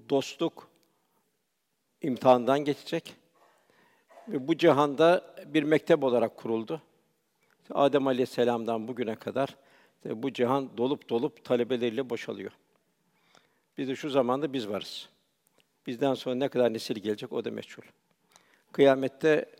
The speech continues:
bu dershanenin hükmü kalkmış olacak. Bu cihan da infilak edecek. Yeni baştan bir düzen, semada infilak edecek. Yeni baştan bir düzen kurulacak. Geriye dönüş de yok, telafi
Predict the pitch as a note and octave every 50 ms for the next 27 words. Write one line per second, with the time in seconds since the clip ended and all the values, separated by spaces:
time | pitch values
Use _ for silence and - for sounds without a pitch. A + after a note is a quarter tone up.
0 | - - _ _ _ _ - - C#3+ A#2 C#3+ C#3+ C#3 C3+ - - C#3+ C#3 C3 C#3
1 | C#3 C#3+ C#3+ D3 C3+ - - C#3 A#2+ - - C#3 B2+ - C3+ B2 - - D3 C#3+
2 | - - A2 G2 F#2+ - C#3 C#3 - - - - _ _ _ _ _ _ _ _
3 | _ _ _ - - C#3+ C3 C3+ B2+ A2+ C3 C3+ B2+ C3+ C#3 C3+ B2 B2+ - C3
4 | A#2 - - A2+ A2 A2 G#2 - - G2+ G2+ G#2+ - C3+ C#3 C3 - - - -
5 | _ _ _ _ _ _ _ _ _ _ _ _ _ - - - E3+ C#3 C#3+ C#3
6 | C#3+ B2 C3 A#2+ - - B2 A#2 A2 G2 A2 G#2 F#2 - - - B2+ C3 C3+ -
7 | - - B2+ C3 C3 C3 C3 B2 B2 - A#2+ G#2 - - A2 A2 G#2 - - A2+
8 | F#2 F#2+ - - C#3 C3 - - - _ _ _ _ _ - - _ _ _ _
9 | - C3 C3 C3 B2 G#2+ A#2 G#2+ - - C#3 C3+ B2+ A#2 B2 A2+ G#2 A2 G#2 A#2
10 | G#2+ G2+ - - - G#2 - - - - - _ _ - _ _ _ _ _ _
11 | _ _ _ _ _ _ _ _ _ _ _ _ _ _ _ _ _ _ _ _
12 | _ _ _ _ _ _ _ _ _ _ _ _ _ _ _ _ _ _ _ _
13 | _ _ _ _ _ _ _ _ - D3 D3 D3 D3+ D3+ C3 A#2 C#3 C#3 C#3+ C#3+
14 | - - - A2+ B2 D#3 D#3 - - - C3+ C#3 C3+ C3+ C3+ - - C#3+ D3 D3+